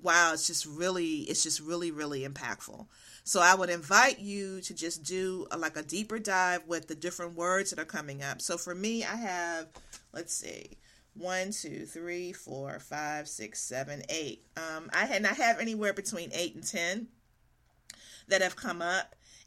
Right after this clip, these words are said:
And I'm just playing with the prioritization because what I tend to do is to have, like, a overarching word, and then the other words tend to be, um, you know, support anchors, um, for that word and that intention.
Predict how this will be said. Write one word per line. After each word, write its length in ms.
And 440
I'm 160
just 240
playing 320
with 100
the 80
prioritization 840
because 280
what 120
I 140
tend 280
to 80
do 300
is 120
to 120
have, 320
like, 220
a 280
overarching 880
word, 540
and 200
then 240
the 180
other 340
words 520
tend 300
to 120
be, 500
um, 480
you 120
know, 80
support 560
anchors, 760
um, 340
for 320
that 300
word 340
and 100
that 120
intention. 640